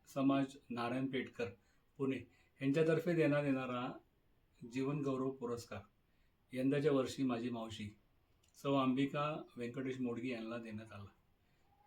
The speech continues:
तर त्यांचं जे कार्य होतं समाजामध्ये, म्हणजे महिला मंडळ त्यांनी स्थापन केलं आणि महिला मंडळाच्या त्या अध्यक्ष होत्या. तर हा सगळा जीवनचरित्र त्यांचं आपण त्या पोस्टमध्ये पाहिलं.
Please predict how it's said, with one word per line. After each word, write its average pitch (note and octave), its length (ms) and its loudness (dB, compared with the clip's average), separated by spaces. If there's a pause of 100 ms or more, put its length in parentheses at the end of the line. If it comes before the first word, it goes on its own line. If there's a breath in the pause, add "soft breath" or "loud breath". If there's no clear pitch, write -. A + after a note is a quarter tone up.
(160)
तर D3+ 60 -4
त्यांचं D#3 400 2
जे F3 540 6 (220)
कार्य C3+ 420 0
होतं C3 200 4
समाजामध्ये, A2+ 640 -4
म्हणजे A#2 180 -10
महिला B2 280 -4
मंडळ C3 280 0
त्यांनी B2 200 0
स्थापन A#2 400 -8
केलं A#2 240 -4
आणि A#2 180 -6
महिला A#2 240 -4
मंडळाच्या A#2 420 -6
त्या A#2+ 120 -6
अध्यक्ष A2 320 -8
होत्या. G#2 240 -8 (800 soft breath)
तर D3+ 40 -2
हा C#3 280 -2
सगळा E3 540 4 (260)
जीवनचरित्र C#3 800 -2 (160)
त्यांचं B2+ 260 -2
आपण C3+ 260 -2
त्या B2 320 -4
पोस्टमध्ये A#2 520 -10
पाहिलं. G#2 260 -10